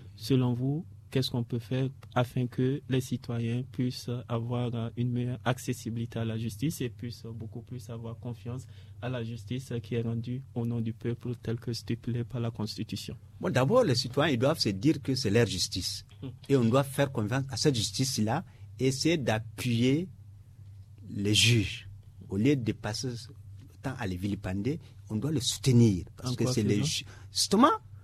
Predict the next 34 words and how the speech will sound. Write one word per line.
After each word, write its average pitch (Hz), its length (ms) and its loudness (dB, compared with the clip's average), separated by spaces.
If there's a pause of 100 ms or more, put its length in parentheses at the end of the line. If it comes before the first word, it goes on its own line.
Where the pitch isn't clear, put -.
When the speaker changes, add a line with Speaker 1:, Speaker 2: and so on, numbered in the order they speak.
(340)
Speaker 2:
en 123 160 2
essayant 196 680 4 (120)
donc 202 440 0
de 131 160 4
faire - 220 0
en 180 120 4
sorte 226 300 2
qu'ils - 160 0
puissent 240 220 -2
faire 220 240 2
leur 196 140 0
travail 156 440 2 (200)
en 123 60 -4
Speaker 1:
Mhm. 120 100 -6
Speaker 2:
toute 262 160 4
in-, 180 100 6 (540)
indépendance. 160 760 4
Speaker 1:
Mhm. 110 100 -8 (260)
Speaker 2:
Parce - 160 -6
que 143 240 6 (180)
c'est 113 140 -12
ça 190 160 0
qui 190 100 -6
arrange 123 300 4
tout 139 80 4
le 135 80 10
monde. 120 260 6 (220)
Tout 170 80 2
le 165 60 2
monde 175 140 0
a 135 40 2
intérêt 113 460 2
que - 160 0
justement 120 520 -2